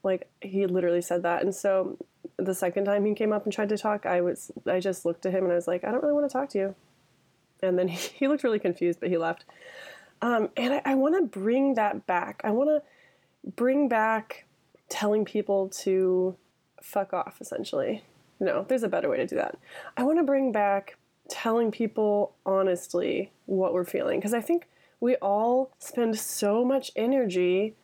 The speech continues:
trying to placate strangers, like, trying to make strangers happy and going along with strangers. But r-, really, like, when am I ever gonna see that guy again? And also, even if I did, I'm entitled to tell him how I feel.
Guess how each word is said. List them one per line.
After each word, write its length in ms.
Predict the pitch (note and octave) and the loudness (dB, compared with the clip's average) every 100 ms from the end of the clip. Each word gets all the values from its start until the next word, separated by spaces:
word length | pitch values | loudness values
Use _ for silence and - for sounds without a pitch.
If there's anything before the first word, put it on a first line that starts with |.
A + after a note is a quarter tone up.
| - - _ _ - | -20 -20 _ _ -10
trying 440 | - A3+ B3 C4+ B3+ | -2 2 2 2 0
to 180 | A3+ - _ _ | -4 -6 _ _
placate 680 | - A#3 B3+ - A3 G3 - _ _ _ _ _ _ _ _ - | -8 -2 -2 0 0 0 -2 _ _ _ _ _ _ _ _ -10
strangers, 840 | - C#4+ F4 G#3+ - - - - _ _ _ _ - | -2 2 4 2 -4 -8 -12 -16 _ _ _ _ -2
like, 140 | A#3 | -2
trying 220 | - D4 | 0 0
to 60 | D#4+ | 2
make 160 | D#4 D4 | 0 -2
strangers 460 | - D4+ C#4+ A#3 | 0 2 2 -2
happy 440 | B3 D4 A3 F#3 F3 | -2 -2 2 2 2
and 180 | G3+ | 0
going 220 | G3+ B3 B3+ | 0 2 2
along 200 | B3+ B3 | 2 0
with 100 | A3 | -2
strangers. 480 | - C#4+ G3 F#3 | -2 0 0 0
But 300 | - C#4+ - - | 0 -2 -2 -6
r-, 140 | C4+ - | -4 -2
really, 440 | C4 E4 E4 A3 | 0 2 4 2
like, 200 | G#3+ G3+ G#3+ | 2 0 0
when 180 | B3+ | 2
am 80 | D4 | 2
I 80 | C4+ | 2
ever 120 | B3+ | 0
gonna 140 | A#3 G3+ | 0 0
see 160 | C4 | 0
that 140 | A3 G3 | 0 0
guy 120 | F#3 | 0
again? 320 | F#3 F#3 F#3 | 0 0 0
And 120 | G3+ | 0
also, 540 | - D#4 - G#3+ G#3+ G#3+ - | 0 -2 0 0 0 -2 -2
even 240 | C#4 D4 | 2 2
if 120 | C#4 | 2
I 80 | C4+ | 0
did, 340 | C#4 D4 C4 - _ _ _ _ - | 2 2 2 -4 _ _ _ _ -2
I'm 120 | C#4 | 0
entitled 520 | C#4+ C4 D4 D4 G#3 | 0 0 0 0 0
to 80 | G#3+ | -2
tell 220 | G#3 B3 | 0 0
him 80 | B3 | 2
how 60 | B3 | 0
I 100 | A#3+ | 0
feel. 260 | D4+ F#3+ | 0 0